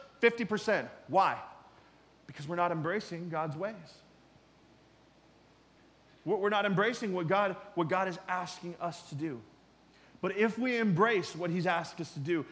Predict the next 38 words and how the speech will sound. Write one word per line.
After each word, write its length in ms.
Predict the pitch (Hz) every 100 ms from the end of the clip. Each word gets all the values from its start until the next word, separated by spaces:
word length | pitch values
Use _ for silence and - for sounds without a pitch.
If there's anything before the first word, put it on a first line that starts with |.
| -
we 140 | 147 220
become 320 | 233 233 208
what 120 | 214
we 80 | 196
call 260 | 196 202 185
around 300 | 180 175 165
here 140 | 180
the 120 | 156
shiny. 440 | - 147 123 110 107 - - _ _ _ _ _ _ - _ _ - - -
We 120 | 226
become 360 | 240 233 262 247
those 240 | 226 202
people 420 | - 247 269 240
that 440 | 196 196 - - -
others 340 | 208 262 277
will 160 | 214 233
look 220 | 226 233
at 140 | 220
and 100 | 202
say, 120 | 156 175
"There's 120 | 139
something 460 | - - 220 220 196
different 320 | 208 214 170
about 300 | 160 151 156
you." 100 | 156
And 80 | 143
you'll 100 | 139
say, 140 | 131
"Yes, 200 | 113 120
there 380 | - 156 214 185
is." 120 | 170 - - - - - - 131
We 140 | 165
embrace 340 | 156 147 151
biblical 380 | - 151 180 196
principles 540 | 175 190 175 - 117 123
in 60 |
our 120 | 120
lives, 360 | 120 147 120 -